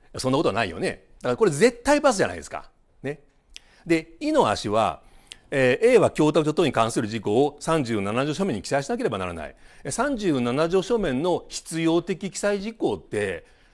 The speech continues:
あの、暗記分野ですよね。で、供託所に関する、あの、事項っていうのは、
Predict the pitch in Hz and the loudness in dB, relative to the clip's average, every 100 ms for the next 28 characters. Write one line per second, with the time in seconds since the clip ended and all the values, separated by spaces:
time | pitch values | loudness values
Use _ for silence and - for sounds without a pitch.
0 | - 113 120 117 135 147 214 254 277 123 | -12 -10 -4 -2 -2 -4 -6 -4 -4 -4
1 | 92 92 82 113 180 - _ _ _ _ | -6 -10 -6 -6 -6 -10 _ _ _ _
2 | _ - 139 123 - 180 214 226 214 233 | _ -2 0 0 2 2 4 0 0 0
3 | 233 247 226 240 - 233 226 285 165 110 | -2 -4 -10 -12 -6 -4 -2 0 0 0
4 | - - - 120 110 110 110 131 131 123 | -6 -18 -14 -8 -6 -4 -4 -6 -2 -2
5 | - 101 95 104 87 | -2 -6 -2 -2 -4